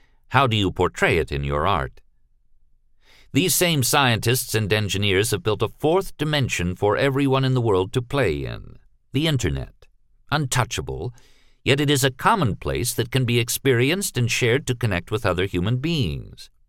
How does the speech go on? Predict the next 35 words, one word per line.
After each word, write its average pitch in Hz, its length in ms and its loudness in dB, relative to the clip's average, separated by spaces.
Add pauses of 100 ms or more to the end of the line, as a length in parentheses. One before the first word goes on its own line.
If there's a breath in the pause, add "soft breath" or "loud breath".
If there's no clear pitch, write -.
(320)
The 85 100 2
only 131 220 2
difference 135 420 2
between 110 380 0
this 113 240 0
reality 98 580 2
and 123 160 0
that 85 160 2
of 73 100 -4
the 76 80 -2
myths 87 400 -2
of 80 120 -2
the 80 180 0
ancient 87 300 -2
civilizations 76 1040 -2
is 76 140 -2
that 82 180 -4
we 90 100 0
have 78 160 -2
the 76 100 -4
power 90 360 0
to 95 160 -4
create 95 480 -2
and 92 120 -2
subscribe 95 680 0
to 92 80 -2
many 107 320 0
realities 80 680 0
instantaneously, 104 1300 -4 (580)
as - 160 -4
many 85 300 -2
as 71 120 -4
we 78 140 -2
can 87 140 -6
imagine. 85 640 -4